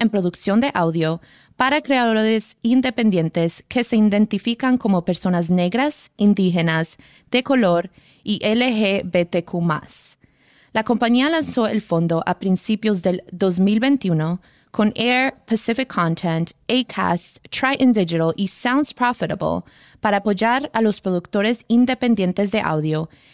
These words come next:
que se identifican como personas negras, indígenas, de color y L G B T Q más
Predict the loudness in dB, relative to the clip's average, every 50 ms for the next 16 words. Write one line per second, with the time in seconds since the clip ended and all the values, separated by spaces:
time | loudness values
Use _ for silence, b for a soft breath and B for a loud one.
0 | b b b b -2 -2 0 0 -2 2 4 4 4 4 4 2 0 0 -2 -2
1 | -4 -4 -2 -2 -4 -4 -2 -2 -2 -2 0 -2 -2 -2 -2 0 0 0 0 2
2 | 2 2 2 2 0 0 -2 -2 -4 -4 0 2 2 2 4 2 2 2 2 2
3 | 2 0 0 -2 -6 -10 -6 -2 -2 -2 0 0 2 2 2 2 2 2 0 -4
4 | -6 b b b b b b b -2 0 0 0 0 2 2 2 0 0 0 0
5 | 0 0 0 0 0 -2 0 -2 -4 -4 -2 0 2 2 2 2 0 -2 -4 -6
6 | -10 -14